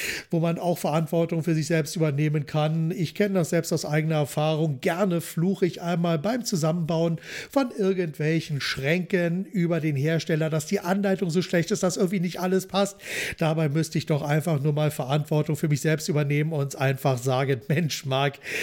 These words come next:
du kannst das einfach nicht, du hast zwei linke Hände, lass das besser jemand anderen machen.“ Dann schauen wir einfach mal,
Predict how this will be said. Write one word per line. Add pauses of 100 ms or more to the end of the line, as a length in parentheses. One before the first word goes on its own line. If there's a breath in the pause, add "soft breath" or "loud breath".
(260 loud breath)
du
kannst
das
einfach
nicht,
du
hast
zwei
linke
Hände,
lass
das
besser
jemand
anderen
machen.“ (920 loud breath)
Dann
schauen
wir
einfach
mal,